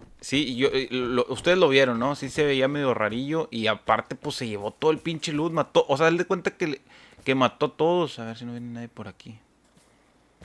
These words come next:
Que todo limpio. O sea, haz de cuenta que el vato mató a todos, güey. Limpió el pinche,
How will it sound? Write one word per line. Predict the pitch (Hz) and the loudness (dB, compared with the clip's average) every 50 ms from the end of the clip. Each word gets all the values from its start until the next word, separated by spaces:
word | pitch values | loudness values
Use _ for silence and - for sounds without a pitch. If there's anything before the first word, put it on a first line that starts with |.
| - - _ _ _ _ - | -20 -20 _ _ _ _ -16
Que | - 104 | -14 -12
todo | - - 107 107 | -10 -8 -6 -6
limpio. | 101 110 104 - - 110 110 117 120 113 - _ - - - - - - - - - - - - - - - - - | -6 -6 -8 -8 -8 -8 -6 -6 -8 -10 -12 _ -20 -20 -20 -20 -20 -20 -20 -20 -20 -20 -20 -20 -20 -20 -14 -10 -8
O | 110 104 | -6 -2
sea, | 120 127 | -2 0
haz | 131 | 0
de | 143 151 | 0 0
cuenta | - 170 160 185 180 | -2 -2 -2 -2 -2
que | - 156 | 0 0
el | 131 120 | 0 2
vato | 127 135 - - 156 | 0 0 -2 -4 -6
mató | 160 143 - - - 135 147 - - | -4 -4 -4 -2 -2 -2 -2 -2 -2
a | - 104 104 | -4 -4 -4
todos, | - - - 113 139 160 160 160 147 123 110 107 | -4 -6 -4 -2 0 0 0 -2 -2 -4 -6 -8
güey. | 104 104 104 - - _ _ _ _ _ - - _ _ _ _ _ - - | -10 -14 -16 -18 -20 _ _ _ _ _ -20 -20 _ _ _ _ _ -10 -4
Limpió | 123 123 127 123 110 - 120 123 | -2 0 0 0 0 2 2 4
el | 131 127 | 4 2
pinche, | - - 151 143 135 - - 156 151 139 123 113 110 98 95 92 90 87 87 | 0 -4 -6 -6 -6 -6 -6 -4 -4 -4 -4 -4 -6 -8 -10 -12 -14 -16 -18